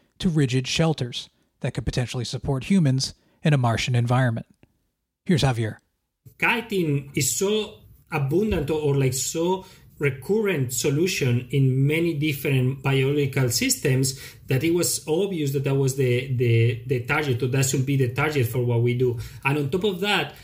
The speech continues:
Speaker 2: um, there is no technological use for it right now.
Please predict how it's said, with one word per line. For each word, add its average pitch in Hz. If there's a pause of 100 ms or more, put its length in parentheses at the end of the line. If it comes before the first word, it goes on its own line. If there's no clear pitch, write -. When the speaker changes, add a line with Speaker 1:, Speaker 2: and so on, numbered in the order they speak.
(220)
Speaker 2:
um, 139
there 147
is 151
no 175 (180)
technological 151
use 127
for 117
it 113
right 113
now. 113